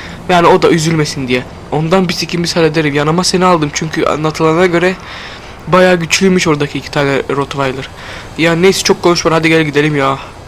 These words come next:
Ne, bir şey mi sordun? Yok, bir şey sormadım. Tamam, gel. Dediğim kadarıyla bunlarda çok çok ama çok ama çok dikkatli olmalıyız. Çünkü hayatımızda gördüğümüz en güçlü bunlar olabilir. Yani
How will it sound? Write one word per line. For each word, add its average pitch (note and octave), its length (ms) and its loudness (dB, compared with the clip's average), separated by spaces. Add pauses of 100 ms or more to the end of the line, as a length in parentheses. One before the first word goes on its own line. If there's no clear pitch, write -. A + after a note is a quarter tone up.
(340)
Ne, F3 240 2
bir D#3+ 60 -6
şey E3+ 160 0
mi F3 60 0
sordun? G3 380 0 (240)
Yok, D#3+ 200 2
bir E3 40 2
şey F3 160 2
sormadım. E3 400 4 (140)
Tamam, D#3+ 280 2
gel. D3 140 2 (920)
Dediğim F#3+ 240 2
kadarıyla D#3+ 460 0 (120)
bunlarda E3 460 2
çok F#3 300 0
çok - 180 2
ama D#3+ 180 2
çok F#3 200 2
ama D#3+ 140 4
çok G3 240 -2
dikkatli E3 320 0
olmalıyız. C3+ 440 2
Çünkü E3+ 280 0
hayatımızda D3 680 2
gördüğümüz C#3+ 560 0
en F#3+ 240 6
güçlü D#3 240 -2
bunlar D#3+ 200 2
olabilir. C#3+ 520 0 (600)
Yani D3 340 2